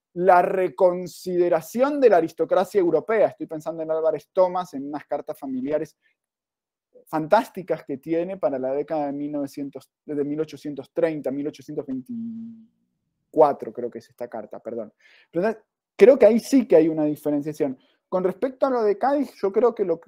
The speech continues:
lo que, lo que planteaba la profesora Baerga es lo central. Hay una distinción tangible, clara, entre ciudadano y español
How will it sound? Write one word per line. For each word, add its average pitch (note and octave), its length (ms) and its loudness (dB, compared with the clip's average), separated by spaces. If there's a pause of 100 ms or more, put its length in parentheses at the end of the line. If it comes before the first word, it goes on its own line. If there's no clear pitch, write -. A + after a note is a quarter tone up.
(140)
lo D3 180 0
que, D3 240 -10
lo C#3+ 140 0
que D3 100 -6
planteaba G3 1160 0
la E3 120 -4
profesora E3+ 460 -6
Baerga G3 460 2
es F3+ 100 -8
lo G3+ 100 -4
central. D#3+ 540 -2
Hay F3 160 -2
una G3+ 140 -2
distinción E3 580 -8 (2000)
tangible, E3 760 2
clara, G3+ 540 4 (240)
entre F#3 400 -2
ciudadano F3+ 840 2
y C#3+ 100 -6
español E3 600 -4